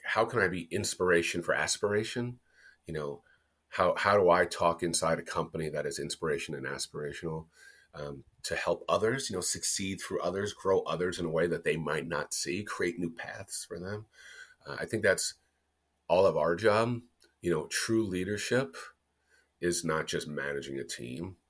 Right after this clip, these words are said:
It's, it's helping people open their own doors, guiding them to a path that they can open their own doors to a better tomorrow. Uh,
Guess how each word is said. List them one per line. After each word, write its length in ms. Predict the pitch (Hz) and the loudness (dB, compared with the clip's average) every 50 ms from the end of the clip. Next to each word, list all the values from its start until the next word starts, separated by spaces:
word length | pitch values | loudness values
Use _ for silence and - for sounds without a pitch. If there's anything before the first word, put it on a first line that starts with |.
| _ _ | _ _
It's, 320 | - - - - - - - - | -12 -8 -8 -8 -8 -10 -10 -12
it's 180 | - - - - - - | -8 -8 -8 -8 -4 -2
helping 420 | 90 78 - - 78 76 73 - - _ _ _ _ _ | -2 -2 -2 -4 -8 -8 -10 -10 -14 _ _ _ _ _
people 400 | - - 87 82 80 76 - - - | -12 -12 -8 -6 -4 -4 -4 -4 -6
open 220 | 80 78 - 73 73 | -8 -6 -6 -6 -6
their 180 | 69 78 78 | -4 -2 -2
own 160 | 76 76 73 67 | -2 -4 -4 -4
doors, 460 | 73 76 82 87 98 104 104 - - - | -2 0 2 2 2 0 -2 -4 -4 -2
guiding 260 | 95 87 90 92 85 | 0 0 0 0 -2
them 120 | 80 80 - | -2 -4 -4
to 100 | - 82 | -6 -6
a 40 | - | -2
path 220 | - 82 82 82 | -2 -2 -2 -2
that 100 | - - | -4 -6
they 80 | 76 76 | -6 -6
can 140 | 87 82 | -4 -4
open 220 | - - - - 80 | -4 -4 -4 -2 -2
their 120 | 80 80 73 | 0 0 0
own 120 | 73 71 | 0 0
doors 300 | 78 76 78 80 80 - | -2 -2 -2 -2 -2 -4
to 200 | - 82 76 - - - | -6 -6 -8 -8 -10 -14
a 40 | |
better 300 | 69 64 65 65 67 67 | -8 -6 -4 -4 -4 -6
tomorrow. 560 | - - 62 53 50 50 50 57 60 - 117 - _ _ _ - - - - _ _ _ _ - | -8 -10 -12 -12 -12 -10 -10 -10 -10 -10 -12 -14 _ _ _ -20 -20 -20 -20 _ _ _ _ -14
Uh, 280 | 69 67 67 67 67 | -10 -10 -8 -6 -8